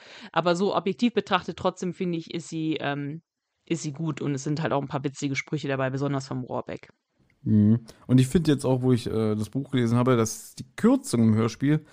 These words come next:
Speaker 2: auch sehr gut ausgefallen sind. Ja, so ein, zwei Sachen haben wir gesagt, äh, da fehlt irgendwie so der, der letzte Hinweis im Hörspiel, das muss man sich denken. Aber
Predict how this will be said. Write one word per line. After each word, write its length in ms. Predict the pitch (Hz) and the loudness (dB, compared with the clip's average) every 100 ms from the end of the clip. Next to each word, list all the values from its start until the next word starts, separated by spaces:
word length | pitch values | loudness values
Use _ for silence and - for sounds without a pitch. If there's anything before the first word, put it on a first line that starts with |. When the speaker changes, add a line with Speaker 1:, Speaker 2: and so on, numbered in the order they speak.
| - - - | -20 -20 0
Speaker 2:
auch 180 | 147 165 | 4 4
sehr 200 | 156 120 | 4 4
gut 180 | 117 104 | 4 0
ausgefallen 520 | 113 - 123 123 131 | 0 -2 0 4 4
sind. 160 | 143 135 | 4 4
Ja, 280 | 120 139 | 4 6
so 80 | 135 | 4
ein, 240 | 101 127 143 | 4 2 4
zwei 200 | 131 123 | 4 4
Sachen 360 | 123 139 127 | 4 4 4
haben 100 | 120 | 4
wir 100 | 120 | 2
gesagt, 500 | 117 113 113 120 - _ - - _ _ | 4 4 4 2 -8 _ -20 -20 _ _
äh, 380 | - 113 113 104 - _ _ - | -2 2 2 0 -6 _ _ 0
da 120 | 123 | 0
fehlt 420 | - 143 151 156 | 4 6 6 6
irgendwie 240 | 131 139 135 | 2 4 6
so 100 | 131 | 6
der, 220 | 123 113 | 4 4
der 140 | 113 | 4
letzte 320 | 117 131 - | 2 2 4
Hinweis 400 | 123 135 123 123 | 6 6 6 4
im 100 | 131 | 4
Hörspiel, 320 | 120 131 131 131 | 6 4 2 0
das 140 | 123 | 4
muss 160 | 135 135 | 4 6
man 120 | 127 | 4
sich 200 | 113 - | 4 2
denken. 500 | 123 151 151 151 147 - - - _ _ - | 4 4 2 0 0 -8 -20 -20 _ _ -8
Aber 560 | - 123 123 120 117 | -4 0 2 2 0